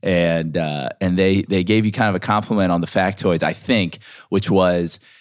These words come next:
"You know what I like about the show, since you brought Kevin on, is that y-, I'm forced to learn at least one thing per week."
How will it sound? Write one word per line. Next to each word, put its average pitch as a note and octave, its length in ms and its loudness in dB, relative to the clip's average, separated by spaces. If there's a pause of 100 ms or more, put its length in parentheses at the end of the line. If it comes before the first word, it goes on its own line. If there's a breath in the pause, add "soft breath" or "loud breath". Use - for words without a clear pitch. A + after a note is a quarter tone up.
(220 soft breath)
"You G#2+ 120 0
know C3 60 4
what D#3 100 4
I C#3 40 2
like C3+ 200 0
about B2 160 0
the G#2 80 -4
show, B2 320 2
since A2+ 260 -4
you G#2 60 -4
brought F#2+ 220 2
Kevin C3+ 300 0
on, F2+ 200 0
is F2 140 -4
that F2+ 220 0
y-, G2 260 -4
I'm G2 180 0
forced C#3 540 0
to C#3+ 60 0
learn A#2+ 360 2
at A2+ 140 -2
least B2+ 400 -2
one D#3+ 340 0
thing E3 420 -2
per C3 240 0
week." G#2 380 -2